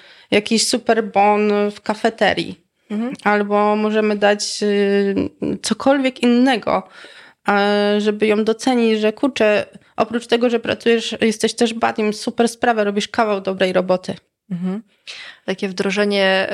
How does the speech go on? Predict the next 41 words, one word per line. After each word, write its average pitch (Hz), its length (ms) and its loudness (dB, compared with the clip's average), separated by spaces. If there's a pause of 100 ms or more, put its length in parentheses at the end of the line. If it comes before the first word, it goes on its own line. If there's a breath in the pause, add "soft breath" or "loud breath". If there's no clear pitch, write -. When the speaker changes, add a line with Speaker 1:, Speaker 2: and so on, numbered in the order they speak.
Speaker 2:
przez 185 200 -6
Badiego 180 1040 0
powinno 185 360 -2
być 180 260 -6
takie 185 320 -4 (300)
że 175 200 -2
ta 180 140 -2
osoba 180 280 -2
cały 190 180 0
czas 180 140 -4
patrzy, - 280 -2
co 180 100 -8
ta 180 120 0
osoba 175 340 -2
robi, 196 340 0
że 196 120 0
oni 185 140 -2
są 185 140 -2
non-stop 185 420 0
ze 185 80 -4
sobą? 269 320 0
Czy 311 60 -8
to 240 80 0
jest 220 80 0
bardziej 202 220 -2
taki, 185 500 -4
że 190 120 2
jestem 196 240 0
tutaj 185 200 -2
w - 20 -2
razie, 185 180 0
gdybyś 185 200 -4
mi 196 60 0
potrzebował? 220 640 2
Speaker 1:
Jestem, 262 260 2
jestem 247 60 0
cieniem, 208 340 0
Speaker 2:
<laughs> 233 60 2
Speaker 1:
jestem 220 180 -2
twoim 202 280 -4
cieniem. 185 300 -2